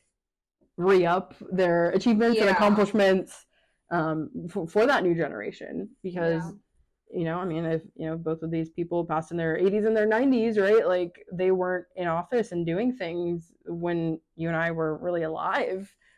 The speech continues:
Speaker 1: for the majority of them.
Speaker 2: No, she, she, I mean, she retired in, what, two thousand five?
Speaker 1: Yeah.
Speaker 2: So I was, like, ten years
Speaker 1: So that
Speaker 2: old.
Speaker 1: was, like,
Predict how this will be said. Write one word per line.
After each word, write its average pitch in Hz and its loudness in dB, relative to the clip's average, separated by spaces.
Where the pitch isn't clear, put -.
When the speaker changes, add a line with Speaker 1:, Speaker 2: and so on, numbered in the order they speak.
Speaker 1:
for 190 0
the 175 -2
majority 170 0
of 160 -2
them. 160 0
Speaker 2:
No, 269 -4
she, - -20
she, 262 -12
I 214 -10
mean, 208 -10
she 233 -16
retired 185 -14
in, 180 -20
what, - -20
two 202 -20
thousand 196 -16
five? 220 -14
Speaker 1:
Yeah. 226 0
Speaker 2:
So - -4
I 208 -4
was, 202 -10
like, 175 -12
ten 165 -16
years 151 -14
Speaker 1:
So 202 0
that 196 2
Speaker 2:
old. 196 0
Speaker 1:
was, 190 -2
like, 170 -4